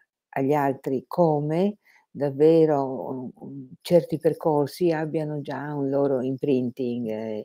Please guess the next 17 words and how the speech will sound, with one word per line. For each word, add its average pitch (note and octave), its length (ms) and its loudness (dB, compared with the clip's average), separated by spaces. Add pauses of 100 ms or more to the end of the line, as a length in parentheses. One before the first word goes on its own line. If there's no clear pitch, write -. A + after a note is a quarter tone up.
iniziale, B2+ 840 0 (500)
anzi C#3 400 -2
prima D3+ 320 6
ancora B2+ 640 6
<laughs> B2+ 460 -2 (200)
della B2 260 6
nostra C#3 380 0
nascita, D#3+ 640 -4 (300)
e D#3 120 2
di F3 140 2
come F#3 360 8
si - 200 0
manifestino D3 1000 6
questi B2 680 0
progetti, D#3 840 4 (400)
ehm, C3+ 720 4
attraverso C3 960 -4